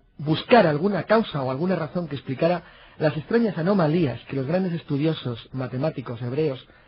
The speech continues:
estaban encontrando en la Biblia. Atención, hablo siempre, como ha dicho Jesús, de la Torá y de una Torá en hebreo, no vale en ningún otro idioma.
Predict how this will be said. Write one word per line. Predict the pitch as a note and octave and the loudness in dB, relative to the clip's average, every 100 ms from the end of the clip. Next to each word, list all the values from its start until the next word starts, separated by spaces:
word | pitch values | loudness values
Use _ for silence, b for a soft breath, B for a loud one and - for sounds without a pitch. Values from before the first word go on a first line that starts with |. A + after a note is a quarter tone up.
| b | b
estaban | C3 D#3+ D3+ | -2 2 2
encontrando | C#3+ B2+ B2+ D3+ D3 D3+ - | 0 -4 -4 -4 -2 -4 -4
en | B2+ | -4
la | A#2 | -4
Biblia. | B2 G#2+ G#2+ - B B B | -4 -6 -10 -14 B B B
Atención, | C#3+ E3 E3+ E3 | 0 2 4 4
hablo | G#3 A#3 | 6 4
siempre, | - D#3 B2 B2 | 2 0 -2 -4
como | D#3 | -4
ha | |
dicho | E3+ F#3 | -4 -6
Jesús, | D3 C3+ | -6 -4
de | C3 | -4
la | B2+ | -2
Torá | C3+ F#3+ - | 0 0 0
y | D3+ | -2
de | D3+ | 0
una | G#3 G#3 - | 0 0 -2
Torá | D#3 D#3 A3 - | -2 0 -2 0
en | A3+ B3+ - | 0 0 0
hebreo, | C#3+ E3+ D#3+ A2+ - | 0 4 4 2 -2
no | C#3 F3 | 0 2
vale | F#3 F3 | 4 2
en | C3+ | 0
ningún | C3+ C#3 C#3+ | -2 -2 -2
otro | B2+ B2+ | -2 -2
idioma. | C3 C3 A2 | 0 0 -2